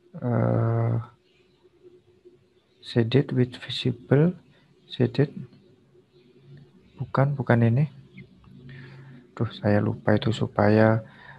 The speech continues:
eh, garis belakangnya itu putus-putus. Oh, ini sebenarnya udah putus-putus ya. Cuman skalanya terlalu kecil. Kita ketik L T S, L T S, enter.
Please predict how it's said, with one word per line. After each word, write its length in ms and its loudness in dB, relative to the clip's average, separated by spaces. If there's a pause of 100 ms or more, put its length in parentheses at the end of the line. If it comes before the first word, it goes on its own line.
(160)
eh, 440 2 (120)
garis 320 4
belakangnya 640 2
itu 320 -2 (880)
putus-putus. 880 -2
Oh, 160 8
ini 160 10
sebenarnya 440 8
udah 120 8
putus-putus 640 6
ya. 160 4 (640)
Cuman 320 4
skalanya 560 4
terlalu 320 6
kecil. 400 2 (480)
Kita 320 0
ketik 400 0
L 160 2
T 160 2
S, 480 -2 (200)
L 240 -2
T 120 0
S, 240 2
enter. 560 0